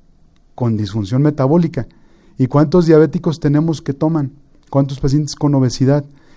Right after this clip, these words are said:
Y no es que sea fatalista, ya, ya, ya, ya me están poniendo, pero es una realidad. En el embarazo, cero alcohol, ¿eh? Y sal-, vida saludable, porque también hay riesgo de que se dañe el hígado, que ese sería otro tema. Entonces,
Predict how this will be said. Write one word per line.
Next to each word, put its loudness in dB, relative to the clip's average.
Y 6
no 8
es 4
que 4
sea 4
fatalista, 2
ya, 4
ya, 0
ya, 0
ya -2
me -4
están -10
poniendo, -6
pero 4
es 4
una 6
realidad. 4
En 2
el 2
embarazo, 2
cero 0
alcohol, 0
¿eh? -8
Y 2
sal-, 0
vida 4
saludable, 2
porque -4
también 0
hay 4
riesgo 0
de -2
que -10
se -8
dañe 0
el -2
hígado, -2
que -4
ese -4
sería -2
otro -6
tema. 0
Entonces, 4